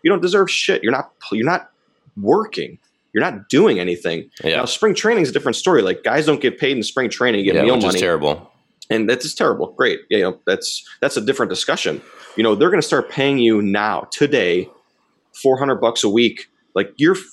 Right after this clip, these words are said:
Speaker 1: your minor league season, you're not playing. You're not generating any money. Like,
Speaker 2: Yeah.
Speaker 1: you, you wanna talk about fair? Like, the only people taking the hit, whether you, you know,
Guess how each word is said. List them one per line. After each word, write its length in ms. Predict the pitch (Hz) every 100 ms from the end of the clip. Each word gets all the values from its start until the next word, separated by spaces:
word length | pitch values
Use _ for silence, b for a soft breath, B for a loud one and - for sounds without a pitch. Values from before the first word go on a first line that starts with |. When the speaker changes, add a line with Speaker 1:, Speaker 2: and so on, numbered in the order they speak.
| _
Speaker 1:
your 160 | 107
minor 320 | 131 131 151 143
league 200 | 143 -
season, 580 | - 147 127 113 101 - _ _ _
you're 180 | - 123
not 220 | 160 190
playing. 340 | - 165 185 85
You're 120 | 101
not 140 | 160 160
generating 500 | 139 110 95 98 95
any 120 | 95
money. 340 | 90 95 127
Like, 320 | 127 95 - _ _ _ _
Speaker 2:
Yeah. 160 | 87 90
Speaker 1:
you, 100 | 101
you 80 | 107
wanna 140 | 123
talk 260 | 131 143 147
about 340 | 135 117 -
fair? 540 | - - 104 131 113 104
Like, 220 | 92 87
the 80 | -
only 220 | 123 175
people 280 | - 160 120
taking 260 | 117 139 113
the 80 | 92
hit, 280 | 127 135
whether 200 | - 98
you, 220 | 95 95 87 - -
you 80 | 98
know, 200 | 87 -